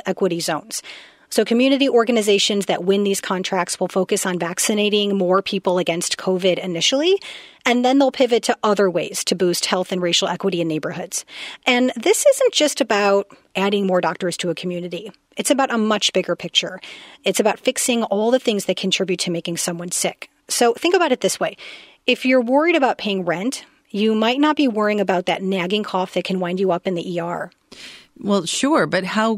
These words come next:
Speaker 2: quickly can these plans be put into place?
Speaker 1: Yeah, this isn't gonna happen overnight. This is a nearly five-year initiative to achieve some of the goals that the city outlined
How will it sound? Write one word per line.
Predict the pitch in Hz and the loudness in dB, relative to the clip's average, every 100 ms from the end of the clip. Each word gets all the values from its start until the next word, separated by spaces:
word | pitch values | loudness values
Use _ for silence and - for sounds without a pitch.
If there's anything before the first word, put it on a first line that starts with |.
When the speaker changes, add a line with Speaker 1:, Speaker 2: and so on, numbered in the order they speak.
| - | -6
Speaker 2:
quickly | - 269 277 240 190 165 | -6 -4 -2 0 0 0
can | 165 - 190 175 165 165 | -2 -2 0 2 0 0
these | 180 165 | 0 -2
plans | - 180 170 170 | -2 0 0 0
be | 175 | -2
put | 156 180 | -2 0
into | 165 156 | 2 0
place? | 147 - 277 - - - - - _ - - - - | -2 -2 -2 -4 -6 -8 -8 -12 _ -18 -16 -12 0
Speaker 1:
Yeah, | 226 214 | 2 4
this | - 480 | 2 2
isn't | 480 523 | 0 2
gonna | 381 | 2
happen | 247 196 175 | 2 -2 -4
overnight. | 156 175 185 185 226 | -4 -4 -6 -6 -2
This | 285 - | 0 2
is | 339 | 2
a | 311 | 4
nearly | 262 226 202 185 | 6 6 4 2
five-year | - 196 208 202 190 190 | 0 2 2 0 -2 -2
initiative | 185 180 - 220 240 233 | -2 0 2 2 2 0
to | 208 | 0
achieve | 196 - 196 - | 0 0 -2 -4
some | 196 | -2
of | 185 | -2
the | 175 | -4
goals | 190 175 175 175 - - | -2 -2 -2 -4 -6 -6
that | - | -4
the | - | -2
city | - 196 196 | -2 -2 0
outlined | 196 190 190 190 190 | -2 -2 -2 0 0